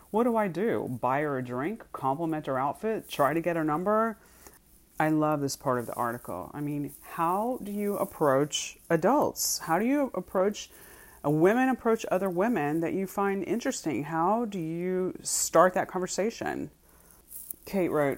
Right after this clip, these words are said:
"But what I've learned is, despite how uncomfortable and scary it seems, other people want friends too, and most people are more than happy to chat or exchange numbers if you just ask."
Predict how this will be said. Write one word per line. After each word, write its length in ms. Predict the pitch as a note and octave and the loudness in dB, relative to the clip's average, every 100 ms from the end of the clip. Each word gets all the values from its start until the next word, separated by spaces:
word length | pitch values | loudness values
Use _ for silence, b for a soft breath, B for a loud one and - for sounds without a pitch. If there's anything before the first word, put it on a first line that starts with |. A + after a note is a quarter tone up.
| - | -4
"But 220 | E3 D#3 | 0 2
what 180 | E3 F#3+ | 2 2
I've 180 | B3 G#3+ | 0 0
learned 320 | D3+ C3 B2+ | 0 -2 -2
is, 280 | B2 C3 - | -4 -6 -8
despite 380 | - D#3+ D#3 | -4 -2 -2
how 220 | D3+ E3 D#3+ | -2 -2 -2
uncomfortable 640 | E3+ - A3+ A3 G3 E3+ | -4 -2 -2 -2 -2 0
and 160 | D#3 | -2
scary 420 | D#3 - D3 C#3+ C#3 | -4 -2 0 0 0
it 120 | - | -2
seems, 580 | - A#2+ G2+ B2 - B B B B | -4 -4 -4 -6 -8 B B B B
other 220 | E3 A3+ | 2 2
people 320 | A#3 A3 A#3 | -2 -2 0
want 260 | G#3+ G#3+ G3+ | 0 -2 -2
friends 320 | G#3+ A3 - | -2 -2 -6
too, 440 | - B3 F#3 A#2+ - | -4 -2 0 -2 -2
and 180 | D3 D3+ | 0 2
most 300 | D#3 - A3+ | 0 0 -4
people 220 | G#3+ G3 | -4 -2
are 120 | A#2 | -2
more 220 | D#3 D#3 | 0 0
than 140 | E3 E3 | -2 -4
happy 360 | E3+ F3 F#3 | -2 -2 -4
to 100 | - | -6
chat 400 | - - C#3+ C3+ D3+ | -8 -4 -2 -2 -4
or 80 | |
exchange 500 | C#3+ - D3+ C#3 C3+ | -6 -6 -4 -2 -2
numbers 500 | C#3 C3+ B2+ B2 B2 - | -2 -2 0 -2 -4 -4
if 280 | E3+ E3+ - | -2 -2 -6
you 80 | D#3 | -6
just 380 | C3+ B2+ B2+ - A#2+ | 0 -2 -2 -6 -2
ask." 560 | A2+ B1+ C#3 - - | -2 -2 -2 -2 -4